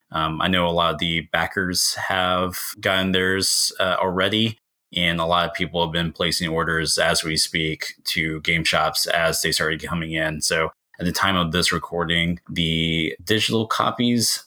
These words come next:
are not being sold yet. Uh, by the time we publish this, hopefully they will be. They talked about a short turnaround time, uh, but as is, uh, you could be finding Cortex in other games in game shops as well.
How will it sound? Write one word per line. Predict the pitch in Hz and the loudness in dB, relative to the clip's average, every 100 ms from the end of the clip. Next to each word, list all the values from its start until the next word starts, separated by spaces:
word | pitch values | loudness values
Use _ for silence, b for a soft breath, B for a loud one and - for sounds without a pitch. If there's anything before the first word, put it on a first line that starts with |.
| - | -2
are | 95 | 0
not | 95 90 104 - | 2 2 0 0
being | 110 110 | 2 2
sold | - 113 113 | 2 2 2
yet. | 113 127 143 - - - | 2 0 0 -2 -4 -2
Uh, | 90 87 87 - | 0 0 -2 -2
by | 90 | -2
the | 90 | 0
time | 104 117 | 0 2
we | 113 | 2
publish | - 104 110 107 | 0 -2 0 0
this, | - 107 - | 2 0 0
hopefully | 90 - 92 | -4 0 0
they | 85 82 | 0 -2
will | 76 87 | -2 -4
be. | 107 127 147 139 | 0 0 0 0
They | 87 82 82 - | 0 -2 -4 -8
talked | - 87 82 | -4 -2 0
about | 92 85 | 2 2
a | |
short | 82 95 87 - | 2 2 2 0
turnaround | 92 95 98 117 | 2 2 2 2
time, | 113 120 135 147 - - | 2 2 2 2 -2 -2
uh, | 87 87 | 0 0
but | 80 92 90 - | 0 2 2 0
as | 95 107 98 | 0 2 2
is, | 95 95 90 | 2 2 0
uh, | 85 | 0
you | 85 87 | 0 -2
could | 98 | -4
be | 98 98 95 95 - - | 0 2 2 -2 -4 -8
finding | - 95 95 92 90 85 | -2 0 2 4 4 2
Cortex | - 90 80 87 78 - - | 0 -2 0 0 0 -2 -2
in | 85 82 | -2 -2
other | 78 85 82 | -2 0 0
games | 82 82 80 80 78 | 2 2 2 -2 -4
in | - 87 82 | -4 -2 0
game | 80 78 | 0 0
shops | - 76 - | 2 0 -2
as | 76 - | -6 -4
well. | - 50 - | -4 -4 -6